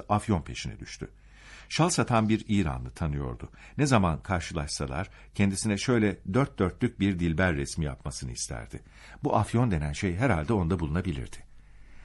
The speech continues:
Dükkana girdiğinde İranlıyı sedire bağdaş kurmuş oturur buldu. "Ne yapacaksın Afyon'u?" diye sordu İranlı. Piskarev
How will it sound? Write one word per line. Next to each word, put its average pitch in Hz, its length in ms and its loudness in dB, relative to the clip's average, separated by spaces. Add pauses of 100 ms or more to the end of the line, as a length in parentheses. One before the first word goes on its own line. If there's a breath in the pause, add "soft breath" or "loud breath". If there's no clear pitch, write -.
(260 soft breath)
Dükkana 117 320 6
girdiğinde 78 500 2
İranlıyı 92 540 4
sedire 85 380 2
bağdaş 76 360 0
kurmuş 76 340 -4
oturur 71 400 -2
buldu. 58 300 -10 (1160)
"Ne 104 80 8
yapacaksın 123 680 6
Afyon'u?" 78 400 -2
diye 80 160 0
sordu 73 340 -2
İranlı. - 460 -8 (420 soft breath)
Piskarev 85 440 0